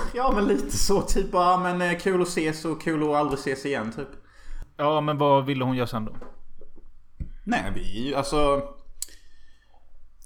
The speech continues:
Speaker 1: någonting som klär mig väldigt bra, det är när jag går runt på stan med en kvinna vid min sida.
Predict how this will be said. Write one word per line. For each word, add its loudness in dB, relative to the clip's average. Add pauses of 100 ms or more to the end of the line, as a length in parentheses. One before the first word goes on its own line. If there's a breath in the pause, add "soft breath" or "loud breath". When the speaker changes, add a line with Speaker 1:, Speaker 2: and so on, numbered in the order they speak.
(120)
Speaker 1:
någonting 2
som 2
klär 2
mig 0
väldigt 0
bra, 0
det 4
är 2
när 0
jag 0
går 2
runt 0
på -8
stan -4
med -4
en -6
kvinna -4
vid -4
min -2
sida. -4